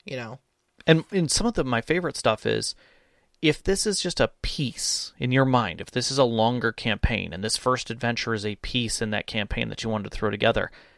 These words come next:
Speaker 2: make your big bad evil guy one of the henchmen who is getting his hands to do one part of a, a larger cog turn, you
Speaker 1: Mm-hmm.
Speaker 2: know? You know, this is the,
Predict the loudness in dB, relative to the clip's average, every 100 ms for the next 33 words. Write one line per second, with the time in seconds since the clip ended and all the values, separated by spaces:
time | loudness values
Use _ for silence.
0 | _ _ -16 -10 -2 -2 -2 -2 2 2
1 | 2 -8 -16 _ -14 2 2 4 4 4
2 | 2 2 2 4 4 4 0 -8 -12 0
3 | 4 4 4 0 0 0 0 0 0 -2
4 | -2 0 0 2 0 0 2 4 2 0
5 | -2 0 0 2 4 4 2 0 2 2
6 | 2 -6 -2 -2 -2 -10 -10 4 4 8
7 | 6 6 2 -4 -6 2 6 6 4 -2
8 | -2 -2 -2 -10 -12 -2 2 4 2 -2
9 | -12 -16 -8 4 4 4 -4 -10 2 4
10 | 4 4 2 2 2 2